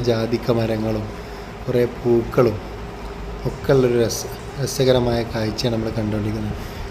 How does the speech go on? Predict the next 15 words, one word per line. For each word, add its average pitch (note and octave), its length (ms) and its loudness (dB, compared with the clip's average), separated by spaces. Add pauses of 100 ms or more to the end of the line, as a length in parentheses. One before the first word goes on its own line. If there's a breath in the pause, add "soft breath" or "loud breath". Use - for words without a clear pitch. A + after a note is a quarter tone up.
ഇതാണ് D3 240 8
നമ്മളെ A#2+ 240 4
റിസോർട്ട് A2+ 340 2
കേട്ടോ. G#2 220 -2 (560 loud breath)
കുട്ടികളൊക്കെ B2+ 460 6
കണ്ടില്ല A#2 300 2
അവിടെ A2 200 0
ചാടി A#2 260 -2
കളിക്കണേ. A2+ 320 0 (1040 loud breath)
നല്ല B2+ 240 4 (100)
അടിപൊളി B2+ 360 8 (520)
വ്യൂ A2+ 260 6
ആണ് A2+ 120 4
ഇവിടുന്ന് A2 300 0
നോക്കുമ്പോൾ. A2 440 0